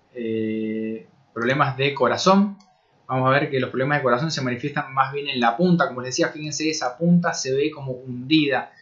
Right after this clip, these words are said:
doblada, a veces aparece incluso hasta partida. Hay una saburra que es muy amarilla, ¿no? Se ve muy amarilla la saburra, con también muchos puntos rojos. Vemos que hay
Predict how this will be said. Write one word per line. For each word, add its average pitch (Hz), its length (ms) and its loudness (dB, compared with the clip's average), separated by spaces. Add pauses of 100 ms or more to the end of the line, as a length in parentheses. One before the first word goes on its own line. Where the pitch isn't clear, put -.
(200)
doblada, 127 680 4
a 127 60 -2
veces 151 200 -2
aparece 131 360 -4
incluso 139 460 -8
hasta - 380 -10
partida. 120 640 -2 (260)
Hay 139 560 0
una 127 840 -4
saburra 147 400 2
que 135 80 -2
es 127 80 -4
muy 165 200 4
amarilla, 190 680 6 (680)
¿no? 147 140 -8
Se 127 220 -4
ve 131 60 -2
muy 151 180 -2
amarilla 151 360 0
la 151 120 2
saburra, 175 560 2
con 165 400 2 (440)
también 135 560 -2 (120)
muchos 143 320 -4
puntos 151 360 -2
rojos. 175 320 4
Vemos 147 220 -2
que 151 80 -4
hay 151 240 -2